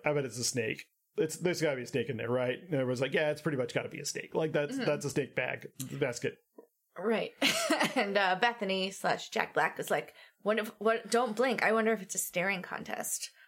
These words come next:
Speaker 2: Like,
Speaker 1: Yeah,
Speaker 2: I
Speaker 1: yeah,
Speaker 2: be-,
Speaker 1: yeah.
Speaker 2: I bet
Speaker 1: Okay,
Speaker 2: we have
Speaker 1: yeah,
Speaker 2: to
Speaker 1: yeah.
Speaker 2: stare at the snake and, like, entrance them. And they're like, "Who, who's good at staring at something and not blinking?" And Jack Black slash Bethany is like, "I'm incredible at it." <laughs>
Speaker 1: Right. Okay.
Speaker 2: Because of all the selfies.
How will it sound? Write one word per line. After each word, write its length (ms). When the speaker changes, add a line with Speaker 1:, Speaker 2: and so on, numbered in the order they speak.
Speaker 2:
Like, 640
Speaker 1:
Yeah, 200
Speaker 2:
I 40
Speaker 1:
yeah, 100
Speaker 2:
be-, 120
Speaker 1:
yeah. 140
Speaker 2:
I 100
bet 140
Speaker 1:
Okay, 40
Speaker 2:
we 60
have 80
Speaker 1:
yeah, 100
Speaker 2:
to 60
Speaker 1:
yeah. 60
Speaker 2:
stare 200
at 100
the 60
snake 320
and, 100
like, 400
entrance 640
them. 460
And 80
they're 120
like, 260
"Who, 580
who's 240
good 500
at 280
staring 340
at 80
something 260
and 80
not 180
blinking?" 520
And 200
Jack 200
Black 400
slash 300
Bethany 280
is 80
like, 200
"I'm 100
incredible 500
at 120
it." 260
<laughs> 200
Speaker 1:
Right. 120
Okay. 320
Speaker 2:
Because 240
of 100
all 120
the 80
selfies. 760